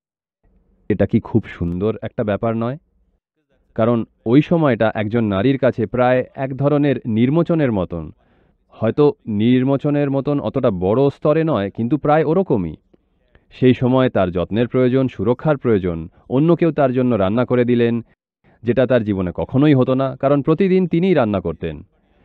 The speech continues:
এই তিন চার দিন অন্য কেউ তার জন্য রান্না করে দিলেন, অন্য কেউ তার খাবার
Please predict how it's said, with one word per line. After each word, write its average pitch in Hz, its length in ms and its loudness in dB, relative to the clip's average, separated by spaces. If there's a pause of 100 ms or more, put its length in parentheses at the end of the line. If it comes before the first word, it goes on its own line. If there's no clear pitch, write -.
(180)
এই 127 140 2
তিন 156 260 0
চার 139 220 2
দিন 104 320 -2
অন্য 110 260 0
কেউ 156 180 0
তার 143 180 0
জন্য 123 200 0
রান্না 117 300 0
করে 95 200 -2
দিলেন, 85 300 -4
অন্য 107 260 -2
কেউ 120 160 0
তার 113 160 0
খাবার 101 340 -4